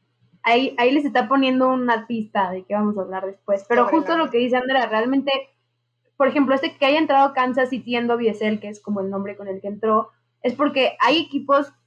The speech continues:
Speaker 1: que están buscando entrar a la liga, pero no están dejando entrar a todo mundo, y realmente los que entran tienen que entrar con un compromiso y un cierto, un cierto trabajo detrás,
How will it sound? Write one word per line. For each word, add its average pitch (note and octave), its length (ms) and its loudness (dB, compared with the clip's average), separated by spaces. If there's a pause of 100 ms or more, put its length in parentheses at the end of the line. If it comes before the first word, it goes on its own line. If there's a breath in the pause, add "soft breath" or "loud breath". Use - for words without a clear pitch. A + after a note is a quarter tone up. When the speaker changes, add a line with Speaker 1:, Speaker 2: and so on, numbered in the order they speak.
Speaker 1:
que A3+ 100 -8
están B3 300 0
buscando C#4 480 0
entrar G3+ 280 -2
a G3+ 120 -2
la F#3+ 60 -6
liga, G3+ 260 -4
pero G#3 120 -4
no A3 100 0
están A#3 160 -4
dejando G#3+ 320 -2
entrar G3 280 -6
a F#3+ 100 -8
todo G3+ 120 0
mundo, A3 400 -2
y G#3 120 -10
realmente A3+ 380 -2
los G#3+ 200 -6
que G#3+ 80 -4
entran G#3+ 240 -2
tienen G#3 260 -8
que F#3 60 -18
entrar F#3 260 -14
con G3 180 -8
un G3 120 -8
compromiso F#3+ 500 -8
y G3 100 -14
un F#3 160 -14
cierto, G3+ 380 -14 (100)
un G#3+ 160 -6
cierto G#3 380 -10
trabajo F#3 420 -2
detrás, F#3+ 440 -4